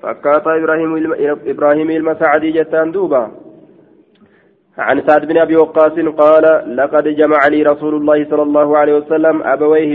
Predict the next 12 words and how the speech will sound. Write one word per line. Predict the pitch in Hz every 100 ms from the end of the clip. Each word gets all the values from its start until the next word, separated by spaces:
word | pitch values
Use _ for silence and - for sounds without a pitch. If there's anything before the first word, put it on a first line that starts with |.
| 151
يوم | 165
أحد." | 165 151 160 156 160 160 160 - - _ - 170
أي | 190 196
أبو | 190 185 190
إسحاق | 185 190
ولدتنا | 185 185 185 170
قبل | 180 175
قيا | 165 175 175
أحد | 165 151
كيست | 165 160 156 - - - -
رسول | 123 139 143
ربي. | 120